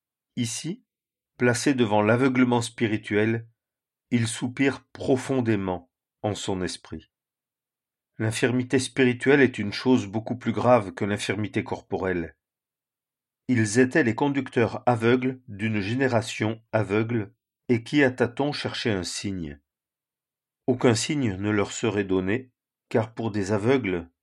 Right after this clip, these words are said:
des signes sont inutiles. C'est l'occasion où, comme cela nous est rapporté au commencement de Matthieu seize, le Seigneur leur dit qu'il savait discerner l'apparence du ciel,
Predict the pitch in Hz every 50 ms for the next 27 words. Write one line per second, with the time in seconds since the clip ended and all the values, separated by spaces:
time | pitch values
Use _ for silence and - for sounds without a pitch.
0 | _ - 110 95 98 98 - - - 131 127 110 92 87 - - 95 85 - 110
1 | 101 98 98 - - - 113 104 87 85 - _ _ _ _ _ _ _ _ _
2 | _ _ _ _ _ _ _ _ _ - - - 139 127 131 131 139 127 117 107
3 | 131 151 156 156 - _ 135 127 143 165 180 - _ _ _ _ - 127 120 117
4 | - - 135 120 123 123 123 117 110 - 117 110 104 117 113 127 120 120 - 147
5 | 135 127 131 - 117 113 110 107 - - 117 113 107 104 98 90 - - 92 87
6 | - - 110 110 113 110 104 - _ _ _ _ _ _ _ _ _ _ - 110
7 | 104 - - 123 113 120 135 143 135 120 113 95 101 104 104 135 147 - 131 117
8 | 113 - - 120 98 101 101 107 123 127 - - 135 123 123 123 110 104 107 110
9 | - 123 120 127 120 110 104 101 98 95 - - - 117 117 131 127 104 90 85
10 | 85 -